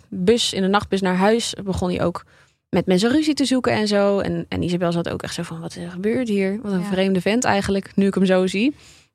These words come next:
Speaker 1: En toen was ik zo van: "Ja, <laughs> tell me about it." <laughs> Maar goed, toen gingen we allemaal met z'n drietjes slapen in mijn studio. Waar hij ook, eh, ontzettend baldadig aan doen was. En, eh, moeilijk,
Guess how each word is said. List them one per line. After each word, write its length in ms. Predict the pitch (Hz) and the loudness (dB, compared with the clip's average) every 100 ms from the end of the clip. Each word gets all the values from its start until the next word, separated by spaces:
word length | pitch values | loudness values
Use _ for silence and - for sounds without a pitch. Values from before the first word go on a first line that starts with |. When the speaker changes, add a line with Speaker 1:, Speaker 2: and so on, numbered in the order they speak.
| - | -8
Speaker 1:
En 80 | 175 | 2
toen 140 | 185 | 4
was 120 | 190 | 4
ik 100 | 190 | 4
zo 120 | 196 | 2
van: 200 | 185 185 | 4 4
"Ja, 160 | 226 226 - 190 175 | 4 4 2 -2 -4
<laughs> 260 | 190 196 190 | -2 -2 2
tell 200 | 247 254 | 4 6
me 120 | 233 | 6
about 300 | 190 190 233 | 6 6 6
it." 200 | 302 359 233 254 277 370 262 392 | 4 6 6 6 4 4 2 0
<laughs> 540 | - 339 302 285 254 - | 0 -4 -4 -8 -6 2
Maar 160 | 247 | 4
goed, 280 | 247 202 220 | 4 2 2
toen 100 | 226 | 2
gingen 200 | 269 240 | 4 4
we 80 | 226 | 4
allemaal 420 | 220 220 202 196 | 4 4 4 4
met 100 | 202 | 2
z'n 80 | 214 | 0
drietjes 280 | 226 226 - | 0 0 2
slapen 300 | 214 214 185 | 2 2 0
in 60 | |
mijn 140 | 180 185 | 0 0
studio. 500 | 262 269 233 220 233 _ _ _ _ _ - - | 2 2 4 2 -2 _ _ _ _ _ -16 -6
Waar 220 | - 180 180 | 2 2 4
hij 160 | 170 | 2
ook, 160 | 208 - | 0 0
eh, 160 | 180 | 0
ontzettend 360 | 190 185 226 214 | 0 -2 0 2
baldadig 440 | 190 190 190 185 | 4 4 2 0
aan 80 | 185 | -2
doen 180 | 185 180 | 0 0
was. 240 | 180 190 190 | 0 -2 -4
En, 220 | 190 185 | -4 -4
eh, 220 | - - | -4 -4
moeilijk, 480 | 185 202 214 202 | 0 2 2 -2